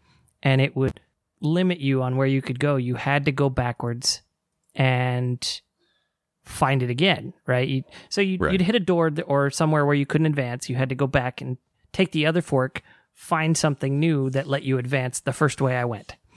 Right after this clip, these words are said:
Speaker 1: That happened a lot. So after that happened, like, two or three dungeons in a row, I was kinda bored of, like, making a point of exploring everything. I was like, "Well, if it's gonna have me go back and get something important, it'll have me go back and get something important."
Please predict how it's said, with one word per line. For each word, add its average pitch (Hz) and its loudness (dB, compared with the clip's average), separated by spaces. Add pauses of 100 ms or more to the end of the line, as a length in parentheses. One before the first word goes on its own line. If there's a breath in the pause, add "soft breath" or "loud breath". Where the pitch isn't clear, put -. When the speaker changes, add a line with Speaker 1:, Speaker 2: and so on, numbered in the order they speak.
(760 soft breath)
Speaker 1:
That 175 0
happened 156 0
a 131 2
lot. 123 -4 (160)
So 135 0 (580)
after 156 2
that 160 0
happened, 156 0
like, 131 -2
two 160 -2
or 147 2
three 143 -4
dungeons 135 -2
in 127 -8
a 127 -6
row, 151 0
I 139 2
was 143 -2
kinda 131 -4
bored 135 2
of, 123 -6
like, 117 0 (120)
making 131 -2
a 120 -4
point 131 0
of 120 -8
exploring 156 2
everything. 123 -6
I 127 -4
was 131 -2
like, 120 -4
"Well, 127 -2
if 127 -6
it's 143 -6
gonna 139 -2
have 127 2
me 127 -6
go 127 -2
back 127 -2
and 120 -4
get 120 -4
something 123 -4
important, 113 -4
it'll 117 -4
have 120 -2
me 120 -4
go 117 -2
back 117 -2
and 117 -2
get 113 -2
something 117 -2
important." 113 0